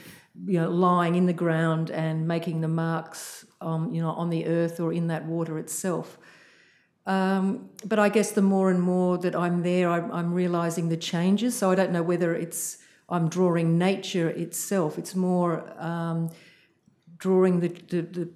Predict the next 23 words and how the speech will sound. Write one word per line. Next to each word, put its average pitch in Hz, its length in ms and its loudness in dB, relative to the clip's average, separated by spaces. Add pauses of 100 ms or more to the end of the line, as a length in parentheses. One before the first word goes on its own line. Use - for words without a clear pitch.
(120)
traces 190 720 0
or 165 240 -2
the, 165 600 0
the 165 100 -6
changes 185 600 0
that 175 140 -2
are 160 80 -2
happening 165 340 -4
in 160 100 -4
our 160 120 -4
environment, 160 560 -2
environments 165 880 -4
as 160 160 -8
well, 170 480 -6 (480)
um, 160 580 -4 (380)
in 175 140 0
those 165 400 -2 (200)
so-called 170 560 0
natural 165 560 -2
areas 170 640 -2
or 160 320 0
ma-, 165 340 -2
man-made 160 800 0